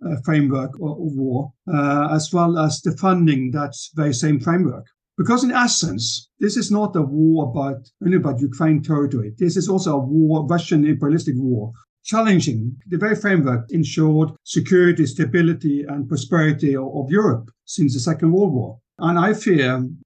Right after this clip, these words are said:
nato and the West is not properly standing up defending that security architecture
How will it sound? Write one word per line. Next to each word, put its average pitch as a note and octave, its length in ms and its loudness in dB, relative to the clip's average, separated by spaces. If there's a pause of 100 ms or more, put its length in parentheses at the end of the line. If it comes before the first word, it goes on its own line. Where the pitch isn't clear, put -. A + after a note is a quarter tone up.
(100)
nato E3+ 800 2 (440)
and D#3+ 160 4
the F3+ 40 4
West D3 340 0
is D#3 140 0
not E3 260 0
properly C3+ 640 -2 (260)
standing D#3 400 4
up D#3+ 220 0 (100)
defending D3+ 640 4
that B2+ 260 -4
security D#3+ 600 2
architecture A#2 760 -2